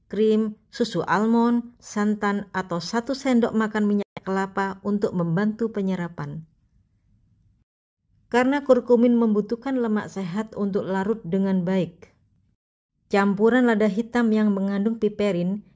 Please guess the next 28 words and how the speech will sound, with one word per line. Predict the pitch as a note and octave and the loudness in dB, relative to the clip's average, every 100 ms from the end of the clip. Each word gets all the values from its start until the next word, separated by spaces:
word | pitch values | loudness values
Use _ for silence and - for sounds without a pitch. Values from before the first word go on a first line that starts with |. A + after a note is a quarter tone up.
| _ | _
yang | A#3+ B3 | 4 6
dikenal | A3+ A3+ A3 A3+ | 4 2 2 0
dapat | G3 G#3 G#3+ G3 | 0 -2 -2 -4
meningkatkan | F3+ F#3 F3+ G3 - G3 F#3+ | -4 -2 -4 -6 -4 -4 -2
penyerapan | F#3+ F#3+ G3 F#3+ F#3+ | 0 0 -2 -2 -2
kurkumin | F#3+ G#3 G3+ A3 A3+ B3 A#3+ - _ _ | -2 -4 -4 -2 0 0 -4 -12 _ _
dan | G#3 G3+ | 2 4
bisa | G3+ G3 B3 A#3 | 2 0 2 4
menambah | A3+ A3+ G#3+ G#3+ | 4 4 2 2
rasa | G#3+ G#3+ G#3 | 0 -2 -2
rempah | G#3+ G#3+ F#3+ F3+ - | -2 -2 -6 -6 -8
pada | F3+ F#3 | -6 -8
teh. | - D#3+ - _ _ _ _ _ _ _ _ _ _ _ _ _ _ _ _ - | -8 -10 -12 _ _ _ _ _ _ _ _ _ _ _ _ _ _ _ _ -6
Campuran | A#3 G#3+ G#3+ G3+ G3+ G3+ | -2 2 2 2 0 0
lemon, | G#3 A#3 B3+ C#4 C4+ - | 2 2 2 0 -4 -8
jeruk | E3 A3+ A3+ | 4 6 6
nipis, | B3 B3+ A#3 A3+ - | 4 0 0 -2 -4
atau | G3+ G3+ F#3+ | -8 -4 -6
jahe | E3 F#3 F3 G3 G3+ - | -4 -4 -2 -4 -6 -4
untuk | F#3+ F#3+ D#3+ | -6 -4 -4
meningkatkan | E3 D#3+ F#3+ F#3+ A3 G#3+ | -4 -4 -6 -4 -4 -4
sifat | F#3+ G3 G3 - | -4 -6 -6 -4
antimikroba | F#3+ F#3+ F#3 F#3 F#3+ E3+ F#3+ | -2 -2 -4 -2 -4 -2 0
dalam | F3+ F3+ F3+ | 0 -2 -4
campuran | G3 F#3+ F#3+ G3+ G#3 G3 | -4 -4 -4 -4 -2 -2
dan | F3+ A3 G#3+ | -2 0 2
meningkatkan | G#3+ G#3 G3 G3+ - F#3 F3 | 2 2 -2 -8 -8 -8 -6
rasa. | F3+ F3 D3+ | -8 -10 -12